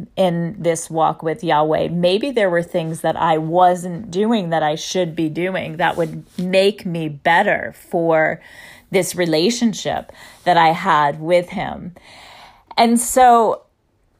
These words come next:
I began to fall back into that place of insecurity, in, into that, uh, dungeon.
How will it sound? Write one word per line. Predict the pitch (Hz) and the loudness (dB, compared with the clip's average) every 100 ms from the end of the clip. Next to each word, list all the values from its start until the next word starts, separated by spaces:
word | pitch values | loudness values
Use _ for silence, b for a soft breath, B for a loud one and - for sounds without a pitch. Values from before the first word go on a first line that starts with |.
| _ _ - | _ _ 0
I | 202 | 2
began | 190 190 170 185 180 190 190 | 2 -2 -2 -2 0 0 -2
to | - 202 | -8 -12
fall | - 175 165 160 | -4 2 2 2
back | 160 151 165 - | 2 2 0 -4
into | 180 196 269 | -8 -6 -4
that | 330 330 | 0 0
place | 330 180 156 170 - | -2 -2 -2 -2 -6
of | 160 | -6
insecurity, | 165 165 - 214 - 165 160 160 156 165 160 160 170 170 B B 226 _ | -4 -6 -6 -10 -6 -4 -2 -2 -4 -4 -2 -2 -6 -10 B B -20 _
in, | 185 170 170 - | -8 -6 -8 -8
into | 190 185 185 190 - | -4 -4 -4 -6 -8
that, | 170 156 151 - _ - | -4 0 -2 -4 _ -10
uh, | 147 139 143 - | -6 -6 -8 -4
dungeon. | 165 160 165 156 147 - 165 | -4 -4 -6 -6 -8 -10 -14